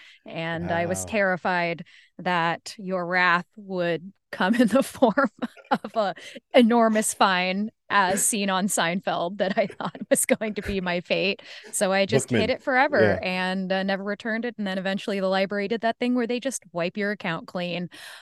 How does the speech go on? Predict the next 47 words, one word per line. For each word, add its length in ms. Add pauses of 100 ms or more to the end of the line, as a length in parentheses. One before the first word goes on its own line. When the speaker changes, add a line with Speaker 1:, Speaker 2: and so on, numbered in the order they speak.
Speaker 1:
Um, 640 (680)
so 160
I'm 160
sorry 400
I 80
did 220
that. 360 (520)
I 60
Speaker 2:
Was 40
Speaker 1:
don't 120
Speaker 2:
it 100
Speaker 1:
know 60
how 100
to 60
Speaker 2:
pa-, 40
Speaker 1:
make 160
it 100
right. 440 (240)
<laughs> 260
Speaker 2:
paperback, 640
or 300
was 180
it, 160
uh, 400
was 120
Speaker 1:
Oh, 20
Speaker 2:
it 60
Speaker 1:
no, 100 (140)
Speaker 2:
hard 260
Speaker 1:
hardcover. 420
Speaker 2:
Oh, 840
that's 200
Speaker 1:
Yeah. 100
Speaker 2:
a 20
good 160
one. 280
That's 260
a 40
good 120
Speaker 1:
Yeah. 180
Speaker 2:
one. 100
All 160
right. 240 (240)
Speaker 1:
<laughs> 220
Speaker 2:
Let's 200
see 200
here. 320